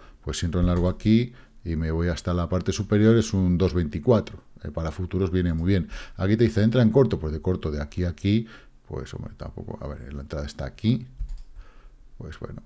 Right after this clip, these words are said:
pues tenemos ahí un cuatro y pico. Eh,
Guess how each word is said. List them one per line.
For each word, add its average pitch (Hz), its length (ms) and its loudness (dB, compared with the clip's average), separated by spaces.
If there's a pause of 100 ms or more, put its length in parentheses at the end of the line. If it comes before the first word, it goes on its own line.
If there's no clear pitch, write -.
pues - 180 -20
tenemos 76 280 -6
ahí 90 100 -2
un 87 120 -2
cuatro 101 340 2
y 92 40 2
pico. - 340 4 (720)
Eh, 82 240 -6